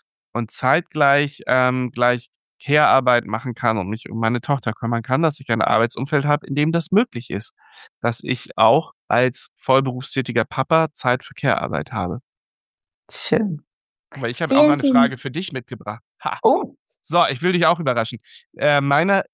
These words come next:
Speaker 1: Standard-Coaching-Abschlussfrage ist, was war denn deine größte Erkenntnis heute?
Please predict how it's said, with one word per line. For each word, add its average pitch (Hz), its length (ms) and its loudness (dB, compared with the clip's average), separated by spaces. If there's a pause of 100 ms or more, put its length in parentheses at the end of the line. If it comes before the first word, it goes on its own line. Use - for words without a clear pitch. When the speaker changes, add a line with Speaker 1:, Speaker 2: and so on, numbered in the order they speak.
(120)
Speaker 1:
Standard-Coaching-Abschlussfrage 156 2000 -2
ist, 147 340 -6
was 113 280 -4
war 151 100 4
denn 123 180 2
deine 127 320 0
größte 127 400 -2
Erkenntnis 123 640 -4
heute? 107 280 -6